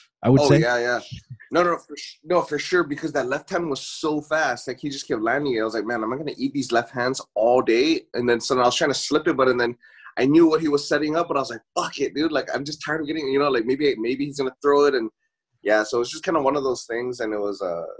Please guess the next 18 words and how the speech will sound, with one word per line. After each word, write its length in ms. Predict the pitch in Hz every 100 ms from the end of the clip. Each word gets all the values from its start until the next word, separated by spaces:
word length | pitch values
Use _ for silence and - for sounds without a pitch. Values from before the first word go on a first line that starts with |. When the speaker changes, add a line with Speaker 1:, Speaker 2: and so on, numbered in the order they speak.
| -
Speaker 2:
it 40 | 175
was, 80 | 220
it 60 | 202
was 120 | 185
a 20 |
good 100 | 196
learning 240 | 165 160 135
experience. 420 | - 120 98 -
And, 120 | 139
and 220 | 131 139
because 240 | 135 - 147
of 80 | 120
that, 140 | 123
I, 200 | 120 90
I 20 |
went 260 | 107 104 110
down 180 | 113 113
to, 140 | -